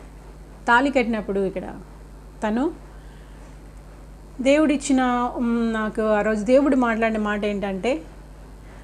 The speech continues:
గాయము కట్టబడింది. ఆ యొక్క గాయం కట్టబడినప్పుడు ఏడు దినాల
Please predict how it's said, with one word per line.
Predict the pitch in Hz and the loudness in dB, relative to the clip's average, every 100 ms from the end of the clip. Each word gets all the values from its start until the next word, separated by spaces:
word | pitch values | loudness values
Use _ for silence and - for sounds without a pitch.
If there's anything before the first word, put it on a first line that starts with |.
| - - - - - - - - - | -18 -18 -20 -20 -18 -18 -18 -18 -8
గాయము | 226 247 262 262 254 | 6 8 10 8 4
కట్టబడింది. | 240 220 240 220 202 185 175 185 156 139 - - - - - - - - | 2 2 2 0 0 -2 -2 -2 -4 -10 -16 -20 -18 -18 -18 -18 -18 -4
ఆ | 220 220 | 0 2
యొక్క | 220 214 220 208 196 185 190 190 | 2 0 2 4 4 4 0 4
గాయం | 233 302 294 | 4 6 4
కట్టబడినప్పుడు | 269 240 240 233 233 226 220 233 208 185 247 294 - - - - - - - | 4 2 2 2 2 0 -2 0 0 0 -2 -4 -14 -18 -20 -20 -20 -18 -10
ఏడు | 220 262 285 | 4 6 6
దినాల | 254 262 262 254 | 6 4 4 2